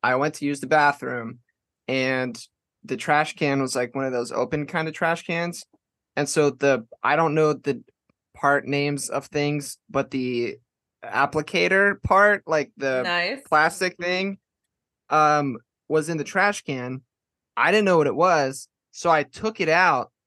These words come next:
Speaker 1: and was, like, playing with it 'cause, you know, you can do, like, you know, back and forth, whatever. And I took it to my mom and was like, "Hey, Mom, like, look at this cool toy someone threw away." And
Speaker 2: <gasps>
Speaker 1: then she, like,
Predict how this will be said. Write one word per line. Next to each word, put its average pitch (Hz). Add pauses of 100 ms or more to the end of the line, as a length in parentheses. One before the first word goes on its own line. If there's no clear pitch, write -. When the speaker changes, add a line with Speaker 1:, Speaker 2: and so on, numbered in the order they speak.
Speaker 1:
and 156
was, 147
like, 135
playing 185
with 160
it -
'cause, 139
you 147
know, 147
you 139
can 143
do, 143
like, 135 (580)
you 139
know, 131
back 135
and 135
forth, 135
whatever. 131 (220)
And 156
I 156
took 196
it 196
to 202
my 165
mom 156
and 143
was 143
like, 131
"Hey, 220
Mom, 196
like, 160
look 170
at 180
this 175
cool 175
toy 185
someone 156
threw 151
away." 127 (760)
And 160
Speaker 2:
<gasps> -
Speaker 1:
then 185 (280)
she, 208
like, 202